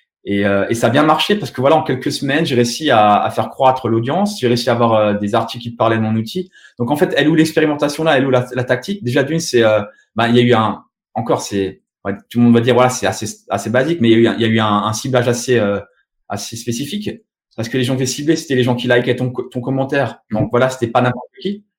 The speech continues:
Speaker 1: Donc ils avaient déjà un intérêt pour, euh, parce que le S E O c'est encore vaste, hein, donc ils avaient un intérêt pour les outils gratuits peut-être et un profil assez spécifique. Donc je me suis dit là, je vais, euh,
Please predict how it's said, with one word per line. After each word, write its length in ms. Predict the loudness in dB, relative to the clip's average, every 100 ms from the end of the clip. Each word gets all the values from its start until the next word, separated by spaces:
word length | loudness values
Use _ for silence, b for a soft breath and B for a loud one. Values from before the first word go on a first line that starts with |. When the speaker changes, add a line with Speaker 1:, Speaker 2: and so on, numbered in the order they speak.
| _ _ _ _
Speaker 1:
Donc 180 | -4 0
ils 60 | 2
avaient 100 | 2
déjà 180 | 4
un 80 | 4
intérêt 440 | 4 4 6 6 4
pour, 260 | -2 4
euh, 240 | 6 4 2 -6 _
parce 120 | -10
que 80 | -4
le 120 | 0
S 200 | 0 2
E 40 | 2
O 60 |
c'est 80 | 4
encore 200 | 2 2
vaste, 320 | 2 2 -2
hein, 160 | -8 -8 -6
donc 180 | -6 -2
ils 60 |
avaient 120 | 2
un 80 | 4
intérêt 260 | 2 2 -2
pour 140 | 0
les 100 | -2
outils 160 | -2 -2
gratuits 320 | -2 -2 -2
peut-être 460 | -2 0 0 0 2
et 220 | 0 0 B B
un 80 | -8
profil 260 | -8 -2 0
assez 160 | 0
spécifique. 540 | -4 -12 -12 -12 -10 -4
Donc 100 | -2
je 60 |
me 40 | -2
suis 140 | -2
dit 140 | -2 2
là, 160 | 2
je 80 | 2
vais, 180 | 0 2
euh, 260 | 2 0